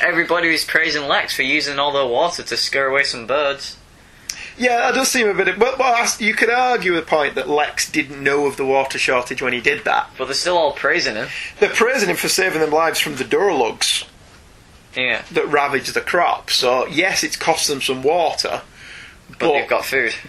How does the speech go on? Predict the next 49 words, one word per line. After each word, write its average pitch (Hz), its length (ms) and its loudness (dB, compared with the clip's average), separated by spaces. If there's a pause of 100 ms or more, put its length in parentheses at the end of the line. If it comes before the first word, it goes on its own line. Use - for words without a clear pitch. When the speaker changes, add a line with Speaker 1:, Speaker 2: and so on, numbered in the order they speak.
(120)
Speaker 2:
presumably, 147 1000 2
this 139 220 0
has 131 120 -4
now 135 180 2
shown 139 260 2
them 127 140 -2
that 123 120 -4
they 127 120 2
can 139 160 -6
fight 123 320 0
back. - 480 -2 (260)
Speaker 1:
Yeah. 113 320 -2
Speaker 2:
And 139 160 -4
maybe 143 240 2
the 123 140 0
Durlugs 139 720 2
are 135 80 2
now 127 260 2
like, 123 300 2
"Oh, 156 1080 2
let's 175 260 0
go - 160 0
and 160 140 -4
terrorise 170 420 2
another 156 220 2
tribe 123 460 2 (640)
who - 100 0
don't 156 220 2
have 139 140 2
a 139 60 4
Lex - 320 0
Luthor 139 320 0
who's 127 320 -2
figured 143 320 2
out 131 160 2
how 135 60 0
to 139 100 0
use 135 80 0
a 135 80 0
water 139 300 2
pistol." - 400 -2
Speaker 1:
<laughs> - 40 0 (1800)
Speaker 2:
It's - 120 -2
an - 80 2
explanation 123 520 0
that 110 60 -2
works 101 180 0
for 117 140 -2
me. 120 160 0